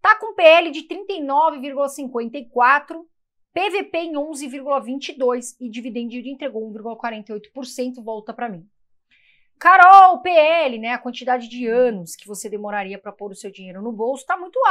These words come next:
alto, tá em trinta e nove vírgula cinquenta e quatro. E o P sobre V P muito acima de um, tá em onze vírgula vinte e dois, tá cara. Pessoal,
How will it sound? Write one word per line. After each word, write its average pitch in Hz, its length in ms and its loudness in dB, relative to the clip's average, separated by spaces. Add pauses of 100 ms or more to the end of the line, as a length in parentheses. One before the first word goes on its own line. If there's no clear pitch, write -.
(140)
alto, 349 220 2
tá 277 100 -4
em 277 80 -8
trinta 302 220 -14
e 302 40 -8
nove 277 200 -4
vírgula 269 220 -14
cinquenta 285 440 -14
e 254 80 -20
quatro. 262 460 2 (520)
E 349 120 -2
o 427 100 -12
P 427 200 -4
sobre 392 280 -8
V 320 120 -6
P 359 200 -10
muito 392 300 -12
acima 392 340 -10
de 339 180 -10
um, 330 400 -10 (380)
tá 202 160 2
em 302 80 -6
onze 339 260 -6
vírgula 330 280 -6
vinte 294 300 -14
e - 60 -20
dois, 277 220 -4
tá 285 140 -14
cara. 208 420 -4
Pessoal, 226 680 -4